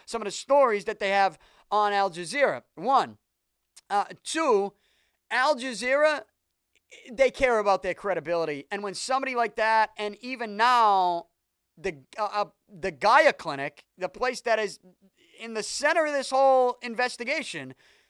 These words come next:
they're gonna come and they're gonna dispute this report, and they're gonna knock the credibility of Al Jazeera essentially by disputing the report. Guess what Al Jazeera is gonna do? You think, and I said this yesterday, you think Al Jazeera doesn't have something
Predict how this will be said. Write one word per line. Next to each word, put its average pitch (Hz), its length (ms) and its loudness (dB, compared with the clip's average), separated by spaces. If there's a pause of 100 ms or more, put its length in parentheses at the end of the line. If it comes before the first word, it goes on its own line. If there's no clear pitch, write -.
(180)
they're 254 240 -2
gonna 370 180 -4
come 262 500 4 (140)
and 220 260 -4
they're 269 200 0
gonna 269 500 4
dispute 240 480 -8
this 262 220 -8
report, 233 580 2
and 208 240 -4
they're 285 100 4
gonna 269 200 -2
knock 226 460 2
the 202 60 -12
credibility 240 640 -2
of 185 100 0
Al 240 180 4
Jazeera 202 580 0
essentially 220 560 -6
by 196 200 2
disputing 320 340 -8
the 247 80 -4
report. 185 400 -2 (300)
Guess 339 180 -2
what 330 100 -6
Al 294 140 4
Jazeera 254 320 -2
is 214 80 -4
gonna 160 180 -4
do? 127 200 -10 (160)
You 311 260 -4
think, 339 220 -4
and 277 80 2
I 311 60 2
said 359 220 -4
this 262 140 -8
yesterday, 165 400 -8 (260)
you 294 200 -6
think 359 320 -6
Al 226 240 0
Jazeera 202 580 -2
doesn't 180 300 -2
have 185 280 -2
something 202 400 -4